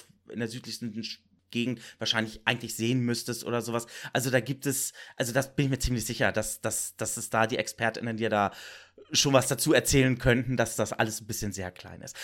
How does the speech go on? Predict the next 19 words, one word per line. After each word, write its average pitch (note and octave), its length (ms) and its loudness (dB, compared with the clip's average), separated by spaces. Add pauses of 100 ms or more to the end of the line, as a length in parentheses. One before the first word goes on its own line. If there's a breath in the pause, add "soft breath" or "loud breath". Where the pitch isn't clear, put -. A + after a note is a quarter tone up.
(100)
Aber F#3 140 4
das A3+ 240 0
ist B3 140 -8
jetzt A#3+ 180 -4
die G#3+ 60 -2
Sache. E3+ 380 -2 (340 loud breath)
Du A#2+ 100 -4
hast D#3 160 -4
ja, - 200 -4
äh, C#3 100 -2
Aventurien D#3+ 800 -2
als - 380 -4
diesen C3+ 400 -4
kleinen D#3+ 640 0
Kontinent G3+ 540 0
und D3 120 -2
mit D#3 160 -6
verschiedenen F3+ 960 -2
Kulturen. F3 600 -8